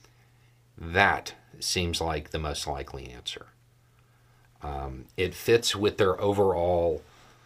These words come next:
strategy on how they do things, and it fits with what they're actually capable of producing and, and everything.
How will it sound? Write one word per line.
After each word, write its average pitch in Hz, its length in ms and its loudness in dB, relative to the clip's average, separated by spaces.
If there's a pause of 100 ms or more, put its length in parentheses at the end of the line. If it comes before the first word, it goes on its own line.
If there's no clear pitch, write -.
(580)
strategy 107 680 4
on 90 220 -2
how 90 220 2
they 87 160 2
do 82 220 -2
things, 117 580 -4 (500)
and 85 200 -2
it - 120 -6
fits - 340 -4
with 85 320 0
what 85 220 -2
they're 95 100 2
actually 82 380 0
capable 76 500 -8
of 69 80 -10
producing 110 840 -4 (720)
and, 95 220 2
and 87 280 -2
everything. 82 540 -4